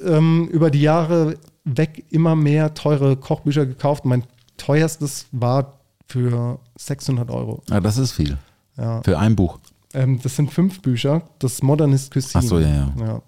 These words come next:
Speaker 1: das ist so ein
Speaker 2: Ja,
Speaker 1: Band.
Speaker 2: ich habe ja auch eins. Das
Speaker 1: Ja.
Speaker 2: ist ei-, also das ist, glaub ich, ein Einzelband.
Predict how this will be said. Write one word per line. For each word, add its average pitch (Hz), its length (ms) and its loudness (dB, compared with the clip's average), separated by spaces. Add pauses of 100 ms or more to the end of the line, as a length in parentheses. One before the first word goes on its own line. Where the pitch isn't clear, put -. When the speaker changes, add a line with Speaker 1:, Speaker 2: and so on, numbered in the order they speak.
Speaker 1:
das 123 160 -8
ist - 40 -14
so 117 80 -4
ein 117 60 0
Speaker 2:
Ja, 107 100 -4
Speaker 1:
Band. - 180 2
Speaker 2:
ich 82 100 0
habe 95 140 2
ja 76 60 2
auch 82 180 0
eins. 87 520 -2 (100)
Das - 80 -8
Speaker 1:
Ja. 85 60 0
Speaker 2:
ist 76 220 -4
ei-, 85 200 0
also 80 240 2
das 80 200 -4
ist, - 80 -12
glaub 85 140 2
ich, 80 80 -2
ein 82 60 0
Einzelband. 78 720 0